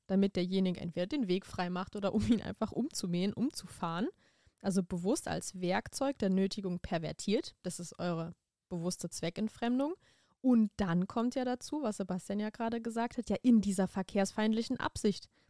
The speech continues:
mit zumindest bedingtem Schädigungsvorsatz. Und das müsst ihr jetzt auch prüfen, ob jetzt hier Dolus Eventualis vorliegt, ob jetzt billigend in Kauf genommen wurde,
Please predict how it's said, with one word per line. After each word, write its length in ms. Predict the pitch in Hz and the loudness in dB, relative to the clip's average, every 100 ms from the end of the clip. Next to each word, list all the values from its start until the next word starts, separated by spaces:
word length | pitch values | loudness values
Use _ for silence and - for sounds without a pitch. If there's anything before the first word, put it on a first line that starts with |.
| _ | _
mit 280 | 214 247 - _ | 4 6 4 _
zumindest 560 | - 208 202 196 214 - | 2 4 6 4 0 -4
bedingtem 580 | 208 175 180 - 220 262 _ _ _ | -4 -2 -2 0 -2 -2 _ _ _
Schädigungsvorsatz. 920 | - 330 330 196 175 - - 175 170 - | -8 -2 0 0 -2 -2 -2 -2 -2 -2
Und 160 | 190 | -2
das 160 | 180 - | -2 0
müsst 180 | 196 - | -2 -2
ihr 60 | |
jetzt 140 | 208 - | -4 -4
auch 160 | - | -6
prüfen, 400 | - - 196 185 | -6 -4 -2 -2
ob 140 | - 185 | -4 -4
jetzt 160 | 175 | -4
hier 220 | - 180 180 _ _ | -2 -2 -4 _ _
Dolus 320 | 202 196 190 | 0 2 0
Eventualis 680 | - 185 180 - 180 185 220 | -4 -4 -4 -4 -4 -2 -4
vorliegt, 400 | - 233 247 262 | -2 -2 -2 -4
ob 120 | 208 196 | -6 -6
jetzt 320 | 190 - - | -8 -10 -6
billigend 640 | 233 269 285 262 247 240 | -2 -2 -2 -2 -2 -2
in 140 | 220 | -2
Kauf 300 | - 190 185 | -4 -4 -4
genommen 340 | - 190 185 180 | -4 -2 -2 0
wurde, 260 | 180 180 | 0 0